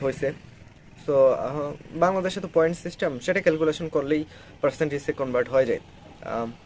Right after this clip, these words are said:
এটাকে হচ্ছে ইকুইভ্যালেন্টে বলে। আর বাংলাদেশে আর ইন্ডিয়ার মধ্যে same percentage নয়, একটু ক্যালকুলেশনে একটু কম বেশি আছে। ইন্ডিয়ার রেজাল্টের value একটু বেশি, বাংলাদেশের রেজাল্টের তুলনামূলক কম, এই জন্য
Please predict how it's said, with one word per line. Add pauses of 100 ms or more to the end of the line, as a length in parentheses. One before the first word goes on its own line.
(120)
এটাকে
হচ্ছে
ইকুইভ্যালেন্টে
বলে। (260)
আর
বাংলাদেশে
আর
ইন্ডিয়ার
মধ্যে (400)
same
percentage
নয়,
একটু
ক্যালকুলেশনে (720)
একটু
কম
বেশি
আছে। (400)
ইন্ডিয়ার
রেজাল্টের
value
একটু
বেশি, (840)
বাংলাদেশের
রেজাল্টের (200)
তুলনামূলক
কম, (100)
এই
জন্য